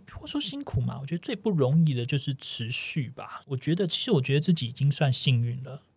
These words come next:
就是我的状态还有办法让我，呃，你说继续的画下去这样。因为我觉得在台湾你，你要说自己是不是把漫画家当个职业，或者是你是个职业漫画家这个称呼，其实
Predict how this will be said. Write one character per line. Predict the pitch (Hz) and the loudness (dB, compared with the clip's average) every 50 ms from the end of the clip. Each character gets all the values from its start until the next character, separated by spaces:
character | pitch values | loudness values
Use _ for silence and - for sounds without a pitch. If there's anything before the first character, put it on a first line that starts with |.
| _ _ _ | _ _ _
就 | - 160 151 | 0 0 0
是 | - - 165 147 | 2 2 2 2
我 | 135 123 123 120 | 2 0 0 0
的 | 120 131 | -2 2
状 | - 175 156 139 | 4 6 6 6
态 | 131 - - 139 | 4 2 2 0
还 | 127 - 135 | 0 0 -2
有 | 131 | -2
办 | 131 - 151 131 | 2 2 2 2
法 | 113 110 107 | 2 0 0
让 | 123 139 135 123 113 | 0 2 2 2 0
我， | 110 131 - - _ _ | -2 -6 -10 -16 _ _
呃， | - 117 110 107 107 110 | -2 -2 0 0 -2 -2
你 | 110 110 | -2 -4
说 | 107 - - 123 120 120 120 113 | -4 -4 -2 -2 -2 -2 -2 -2
继 | - - 143 | 0 0 0
续 | 123 - 139 123 | 0 0 -2 -2
的 | 117 113 107 107 110 120 127 - _ _ _ | -2 -4 -6 -6 -8 -12 -14 -16 _ _ _
画 | - 131 113 | 2 2 2
下 | 107 123 110 | 2 -2 -6
去 | 110 - - 123 117 | -8 -10 -10 -10 -10
这 | 131 | -10
样。 | 131 131 143 135 - _ _ | -10 -10 -12 -14 -16 _ _
因 | 170 190 | 4 6
为 | 208 | 6
我 | 190 147 131 | 8 6 4
觉 | 127 139 139 | 2 0 -2
得 | 143 143 135 131 131 - - - - _ _ _ _ _ | 0 0 -2 -2 -4 -8 -12 -18 -20 _ _ _ _ _
在 | _ - 165 160 | _ 0 0 2
台 | - 131 120 | 2 2 2
湾 | 120 127 131 135 131 | 4 4 4 2 2
你， | 117 110 110 117 - _ _ _ _ | 0 -2 -4 -8 -12 _ _ _ _
你 | - 120 110 | -12 -6 -4
要 | 123 143 | -4 -4
说 | 139 - 139 139 | -2 -2 -2 -4
自 | 139 - 143 | -2 -2 -6
己 | 131 - 110 | -8 -6 -8
是 | 110 - 151 | -6 -6 -6
不 | 127 127 | -6 -4
是 | 120 127 123 | -4 -4 -4
把 | 110 107 | -4 -2
漫 | 113 131 131 | 0 2 2
画 | 135 131 | 4 4
家 | 123 127 123 | 2 2 2
当 | - 131 131 | 2 0 0
个 | 123 113 113 | 0 -2 -4
职 | - - - - 113 113 | -8 -10 -12 -10 -8 -8
业， | 127 135 139 127 110 | -6 -4 -4 -2 -2
或 | 117 131 | 0 -2
者 | 117 | 0
是 | 110 131 | 0 0
你 | 123 107 | 0 -2
是 | 98 - - 135 | -2 -4 -4 -4
个 | 127 120 117 - _ _ _ | -4 -6 -8 -10 _ _ _
职 | - - 120 | -10 -6 -2
业 | 131 147 143 | 0 0 2
漫 | 143 143 131 120 | 2 0 0 0
画 | 131 131 127 | 0 0 0
家 | - 131 120 123 | 0 -2 -2 -2
这 | - 131 | -2 -4
个 | 123 117 | -6 -6
称 | - - 127 120 | -2 0 0 0
呼， | 117 - 127 120 | 0 -2 -4 -6
其 | 123 - 123 | -4 -4 -4
实 | 123 - 135 127 131 127 | -4 -2 -2 -2 -2 -4